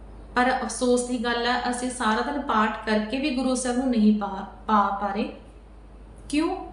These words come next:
ਕਿਉਂਕਿ ਅਸੀਂ ਉਹਨਾਂ ਚੀਜ਼ਾਂ 'ਚ ਹੀ ਅਟਕੇ ਪਏ ਹਾਂ ਵੀ ਜੋਤ ਲਗਾਉਣੀ ਹੈ, ਨਹੀਂ ਲਗਾਉਣੀ ਚਾਹੀਦੀ, ਇਹ ਗੁਰਮਤ ਆ ਜਾਂ ਮਨਮਤ ਆ। ਸ-, ਮੇਰੇ ਖਿਆਲ ਦੇ ਵਿੱਚ ਗੁਰਬਾਣੀ ਦੇ ਵਿੱਚ ਸਿੱਖਣ ਜਾਂ ਸਿਖਾਉਣ ਲਈ ਹੋਰ ਬਹੁਤ ਸਾਰੀਆਂ ਚੀਜ਼ਾਂ ਨੇ, ਪਰ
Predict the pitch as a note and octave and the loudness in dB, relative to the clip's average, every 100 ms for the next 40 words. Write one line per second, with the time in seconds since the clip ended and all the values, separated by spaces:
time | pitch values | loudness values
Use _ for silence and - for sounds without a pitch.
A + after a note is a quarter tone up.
0 | - - - C#4+ D4 D4+ D4 D4+ D4 C#4 | -16 -16 -4 0 2 2 2 0 0 0
1 | D#4+ - C4 G#3+ B3 B3 C#4 A#3 A#3 C#4 | 0 0 -2 0 0 0 -2 -2 -2 -6
2 | C#4 B3 A3+ C4+ D4+ - - - - A3+ | -2 -2 0 0 -2 -8 -14 -16 -4 2
3 | C4+ C#4 A3 A#3+ A#3+ B3 A3+ G#3+ A3 A#3+ | 2 2 2 2 2 2 2 4 4 2
4 | B3+ C4 - A3 G#3 A#3 A#3+ A3+ A3 G#3+ | 0 -2 -4 -2 0 2 2 2 2 2
5 | A3 A3 G#3+ G#3+ G#3+ A#3+ G#3+ G#3+ A3 A#3 | 2 0 2 2 2 0 2 4 4 2
6 | A#3 B3 B3 A#3 A#3 G#3 F#3 F#3 F#3+ F#3 | -2 -2 0 0 2 2 2 -2 -6 -8
7 | G3+ G3 - - - - - - B3 D4 | -10 -12 -12 -16 -14 -4 -2 0 2 2
8 | D#4+ D#4+ D#4 D4+ D4+ D4+ C#4 C4+ C#4 C4+ | 0 0 2 2 0 -2 -4 -4 -4 0
9 | A#3+ A#3+ B3 C4 C4 B3+ B3 - C4 - | 0 2 0 0 -2 0 0 -2 -4 -4
10 | B3 G#3+ - D4+ D#4+ E4+ E4 C#4+ C4+ B3 | -6 -6 -4 -2 0 0 -2 -4 -2 -2
11 | A#3+ A#3+ B3 B3 A#3+ B3 A#3+ A3 C4+ C#4+ | 0 0 2 0 2 2 2 0 -2 0
12 | C4 C#4 D4+ B3 A3+ G3+ F3+ F3+ - - | 0 0 -4 -4 -4 -4 -6 -6 -10 -16
13 | - - - - - - - - - - | -18 -18 -18 -18 -18 -18 -16 -16 -16 -16
14 | - - - - - - - - - - | -16 -14 -14 -14 -14 -14 -14 -14 -14 -14
15 | - - - - - C4+ C4+ | -14 -14 -14 -10 4 4 6